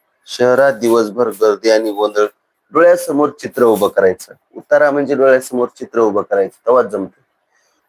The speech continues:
दिव-, शहरात दिवसभर गर्दी आणि गोंधळ. आता तुम्ही सगळे जास्तीत जास्त मुलं शहरात राहतात, तर दिवसभर शहरात गर्दी आणि गोंधळ, किंवा तुम्ही खेड्यात जरी राहत असताल, तर वातावरण बघितलं असेल शहरातलं,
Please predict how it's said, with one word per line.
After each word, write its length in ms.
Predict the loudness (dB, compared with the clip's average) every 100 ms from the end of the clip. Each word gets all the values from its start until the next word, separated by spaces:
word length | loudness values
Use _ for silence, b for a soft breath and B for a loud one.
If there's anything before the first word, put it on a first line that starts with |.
| -2
दिव-, 200 | 2 2 0
शहरात 320 | 0 2 2
दिवसभर 440 | 0 -2 0 -2
गर्दी 340 | -2 -6 -4 -2
आणि 180 | -2 -6
गोंधळ. 320 | -10 -2 0
आता 180 | 0 -4
तुम्ही 260 | -8 -12
सगळे 460 | -10 -20 -10 -4 -2
जास्तीत 400 | -2 -4 _ -6
जास्त 300 | -6 -6 -10
मुलं 180 | -8 -8
शहरात 380 | -6 -2 0 2
राहतात, 300 | 0 0 -2 -2 _ _ _ _ _ _ -2
तर 180 | -2 -2
दिवसभर 760 | -2 0 0 -2 -4 -2 -2 -4 _ _ _ _ _ _
शहरात 380 | -2 2 2 0
गर्दी 360 | 0 -2 2
आणि 200 | 0 0
गोंधळ, 300 | 0 0 0 -4 _ _ _ _ -2
किंवा 160 | 0 0 -4 _ _
तुम्ही 260 | -6 -4 -6 -8 _ _
खेड्यात 420 | _ -4 0 0
जरी 240 | 0 0
राहत 240 | 2 2 -2
असताल, 340 | -4 -6 -8
तर 200 | -4 -6 -6 _ _ _ _ _ _ -2
वातावरण 560 | 0 2 2 2 2
बघितलं 380 | 0 -2 -4 -4
असेल 220 | -4 -4 -10
शहरातलं, 560 | -4 0 0 -2 -8